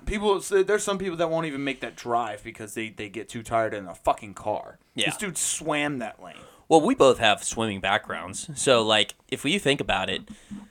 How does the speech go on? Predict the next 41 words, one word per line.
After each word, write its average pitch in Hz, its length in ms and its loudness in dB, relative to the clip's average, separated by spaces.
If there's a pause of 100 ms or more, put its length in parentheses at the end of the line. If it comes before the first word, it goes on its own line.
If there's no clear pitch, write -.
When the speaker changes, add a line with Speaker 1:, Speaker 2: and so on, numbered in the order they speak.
(340)
Speaker 2:
I - 20 -10
mean, 101 380 -4 (800)
we 131 180 0
wouldn't 135 240 2
even 107 160 -2
do 107 200 -4
that 101 360 2
in, 95 640 -4
like, 90 280 -10
two 131 240 -8
weeks 117 540 -8
Speaker 1:
Yeah. 127 300 -2
Speaker 2:
in 110 200 0
practice. - 580 -2
Speaker 1:
No, 139 300 -2 (360)
no. 123 260 -6 (320)
We 123 120 -4
would, 143 360 -2
that, 127 180 -2
that 131 100 4
would, 160 260 2
and 139 200 -4
that 175 140 2
was, 180 120 -6
that's 156 200 -2
doing, 160 260 2
like, 127 200 -4
nine, 135 540 -8
like, 127 220 -6 (920)
yeah, 147 260 -2 (240)
shit. - 480 -4
That 135 100 2
Speaker 2:
You 165 60 2
Speaker 1:
would, 165 100 2
Speaker 2:
think 113 120 2
about 95 240 0
it. 87 80 -2
Speaker 1:
not 135 160 -4
even 120 200 -8
close. 127 600 -4
Speaker 2:
Yeah. 95 200 -2